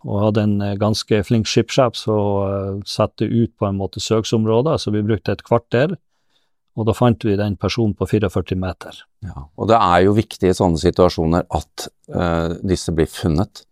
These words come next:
Speaker 2: Du
Speaker 1: Det vi
Speaker 2: får jo, altså selv ikke dere får vel ordentlig sånn closure, som det heter, uten at dere finner
Speaker 1: Nei, det er ut-,
Speaker 2: personen.
Speaker 1: utrolig, eh, givende og,
Speaker 2: Ja.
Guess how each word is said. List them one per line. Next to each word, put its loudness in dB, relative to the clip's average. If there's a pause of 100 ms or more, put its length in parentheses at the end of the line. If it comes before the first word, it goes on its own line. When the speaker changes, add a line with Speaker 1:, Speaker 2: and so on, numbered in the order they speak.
(380)
Speaker 2:
Du 2
Speaker 1:
Det 6
vi 4
Speaker 2:
får 6
jo, -2
altså 4
selv 2
ikke 2
dere 4
får 2 (100)
vel 2 (140)
ordentlig 4
sånn 2 (280)
closure, 4
som 2
det 4
heter, 2
uten 2
at 0
dere 4
finner 0 (1080)
Speaker 1:
Nei, 4
det 6
er 6
ut-, 4
Speaker 2:
personen. 0
Speaker 1:
utrolig, 6
eh, -2
givende 4 (340)
og, 0
Speaker 2:
Ja. 2